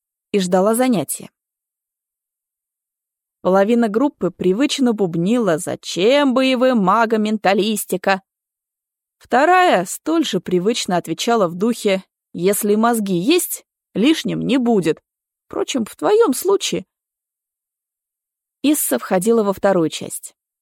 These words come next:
И не только потому, что староста группы и обязана подавать пример. Она искренне любила учиться.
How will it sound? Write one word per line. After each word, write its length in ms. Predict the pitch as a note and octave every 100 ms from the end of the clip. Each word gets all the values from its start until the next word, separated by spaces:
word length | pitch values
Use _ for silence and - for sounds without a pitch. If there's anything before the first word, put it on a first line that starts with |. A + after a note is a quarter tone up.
| _ _ -
И 60 | A3+
не 120 | D4+
только 280 | G4 D#4+ B3
потому, 460 | G#3+ A3 B3+ E4+
что 200 | - F#3+
староста 480 | - - F#3+ - F3+
группы 420 | F3 C#4 C4 F3
и 60 | D#3+
обязана 460 | D#3+ A3 A3+ F#3
подавать 440 | E3 E3+ D#3+ F#3 -
пример. 440 | F#3 F#3 E3+ - _ _ _ _ _ _ _ -
Она 260 | - E3+ F3
искренне 600 | C#4+ - C#4+ C#4+ C4+ A#3
любила 420 | F3 D#3 G3+ G#3
учиться. 640 | G3+ F#3+ G#3 F3+ - G3